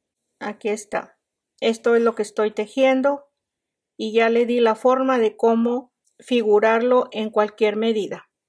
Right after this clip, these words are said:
Empiezo la cadena de base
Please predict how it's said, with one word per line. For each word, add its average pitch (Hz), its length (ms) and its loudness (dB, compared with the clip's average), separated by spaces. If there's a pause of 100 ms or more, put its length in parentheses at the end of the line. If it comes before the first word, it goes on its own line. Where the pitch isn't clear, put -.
(520)
Empiezo 277 680 -2
la 240 280 4
cadena 262 460 2
de 294 120 0
base 254 580 2